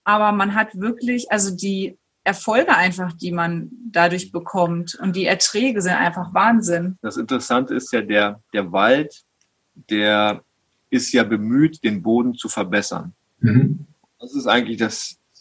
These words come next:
Speaker 2: äh, das Wunder daran, dass man, wenn man dieses Prinzip übernimmt, der Boden von Jahr zu Jahr besser wird und das sozusagen von selbst.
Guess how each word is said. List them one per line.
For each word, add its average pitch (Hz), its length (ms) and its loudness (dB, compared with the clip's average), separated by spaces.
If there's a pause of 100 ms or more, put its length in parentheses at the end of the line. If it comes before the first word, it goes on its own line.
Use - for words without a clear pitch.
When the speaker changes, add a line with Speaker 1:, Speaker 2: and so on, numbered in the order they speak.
(300)
Speaker 2:
äh, 104 360 2 (720)
das - 300 -6
Wunder 165 260 4
daran, 104 440 0
dass 104 180 -6
man, 104 240 -2
wenn 104 140 -2
man 101 160 0
dieses 95 360 -6
Prinzip - 520 -4
übernimmt, - 580 0 (560)
der 104 80 0
Boden 131 540 2
von 110 160 -4
Jahr 107 180 2
zu 107 160 -6
Jahr 104 120 0
besser 113 360 2
wird 90 280 -6
und 104 140 -4
das - 360 0 (880)
sozusagen 113 720 -2
von 117 240 -2
selbst. 127 560 2